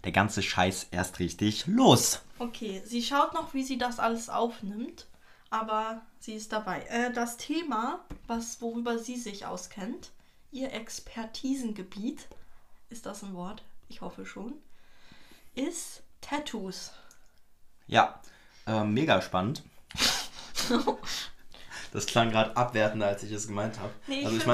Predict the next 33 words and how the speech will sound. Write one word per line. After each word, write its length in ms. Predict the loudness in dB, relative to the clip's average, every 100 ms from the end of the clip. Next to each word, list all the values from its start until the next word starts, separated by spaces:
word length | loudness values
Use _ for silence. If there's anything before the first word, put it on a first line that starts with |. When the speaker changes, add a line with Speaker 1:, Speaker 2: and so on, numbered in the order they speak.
| 6
Speaker 1:
meinte 60 |
das 140 | 4 2
Speaker 2:
echt 220 | -10 -2
Speaker 1:
gar 140 | 0 2
nicht 100 | 2
Speaker 2:
spannend. 160 | 0
Speaker 1:
abwertend. 440 | -2 -6 -6 -8 -12 -14 -12 -8
Aber 240 | -2 2 2
ich, 200 | 0 -2
ich 180 | -2
hab, 180 | 0 0
ich 200 | -2 -2
bin 100 | 2
ja 80 | 0
zum 180 | 2 2
Beispiel... 600 | 2 2 4 4 4 2 -4
Ähm 240 | -4 -2
Speaker 2:
Ich 160 | -4 -4
würd 160 | -4 -2
sie 180 | -2
gern 280 | 4 4 4
fra-, 240 | -4 -10 -10
fragen, 560 | -12 -4 0 2 0
ich 120 | -4 -4
hab 160 | -4
schon 140 | -4 -2
eine 100 | -2
Frage, 400 | 0 0 0 -4
sorry 360 | -4 -4 -4
für 120 | -8 -10
die 60 |
Unterbrechung. 580 | -4 -4 -4 -6 -2 2
Speaker 1:
Mhm. 180 | 4